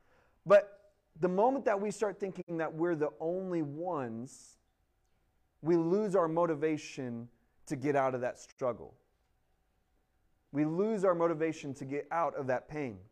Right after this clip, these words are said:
And I think that the epitome of entitlement can be seen in people's unrealized privilege. Unrealized privilege. And I remember, uh,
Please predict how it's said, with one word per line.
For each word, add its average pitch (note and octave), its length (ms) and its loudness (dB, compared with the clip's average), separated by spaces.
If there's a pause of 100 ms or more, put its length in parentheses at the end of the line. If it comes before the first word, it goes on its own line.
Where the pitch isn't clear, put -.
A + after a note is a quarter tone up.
(880)
And F3 100 4
I G3+ 80 8
think C4+ 240 0
that G#3+ 260 4
the F#3 140 6
epitome A3+ 540 4
of F3 140 4
entitlement D#3 760 -2
can D3+ 140 -4
be D3 120 -2
seen C#3+ 640 -2 (1080)
in E3 140 2
people's E3 500 0
unrealized D3+ 880 0
privilege. - 720 -8 (1160)
Unrealized D#3 840 2
privilege. G#2+ 640 -6 (1600)
And E3 260 4 (1900)
I D#3 40 4
remember, G#3 440 8
uh, D3+ 300 10